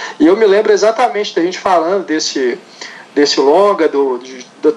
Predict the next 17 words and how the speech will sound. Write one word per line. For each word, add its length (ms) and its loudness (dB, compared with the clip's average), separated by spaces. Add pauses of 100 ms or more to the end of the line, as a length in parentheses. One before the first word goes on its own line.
toda 160 2
essa 160 -2
batalha 400 -2
judicial 640 -2
que 100 -18
teve, 400 0
os 80 -6
vários 240 0
problemas 640 -2
pra 120 0
ele 100 -2
ser 160 -2
lançado, 640 0
e 40 -8
que 220 -6
era 340 2 (540)
uma 720 0